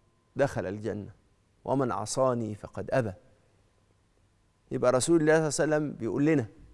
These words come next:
"كل أمتي يدخلون الجنة إلا من أبى". قالوا: "يا رسول الله، ومن يأبى؟"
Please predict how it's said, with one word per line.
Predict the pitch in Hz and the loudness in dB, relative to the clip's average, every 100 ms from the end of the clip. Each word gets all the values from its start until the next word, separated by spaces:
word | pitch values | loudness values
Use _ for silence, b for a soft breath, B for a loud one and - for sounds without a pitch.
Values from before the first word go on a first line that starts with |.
| - _ _ _ b b b _ - | -20 _ _ _ b b b _ 6
"كل | 196 196 143 131 | 6 6 0 -2
أمتي | 123 120 139 180 175 170 151 139 | -4 -2 -2 -2 -4 -8 -4 2
يدخلون | 170 170 131 131 139 170 156 135 | 2 0 -8 -2 0 2 2 2
الجنة | 165 165 120 135 127 120 127 104 - _ _ _ _ _ _ _ _ _ _ _ _ _ _ - | 4 2 4 2 2 0 -2 -4 -14 _ _ _ _ _ _ _ _ _ _ _ _ _ _ 2
إلا | 190 190 170 | 4 6 4
من | 165 156 | 2 0
أبى". | 135 104 - _ _ _ _ _ _ _ _ _ _ _ _ | -2 -4 -12 _ _ _ _ _ _ _ _ _ _ _ _
قالوا: | 135 156 147 | 2 4 4
"يا | 160 | 4
رسول | 147 120 156 | 2 -2 -4
الله، | 143 131 123 117 - _ _ - | -2 0 -2 -4 -16 _ _ -6
ومن | 135 156 147 | -2 2 2
يأبى؟" | 139 127 123 | 2 2 -2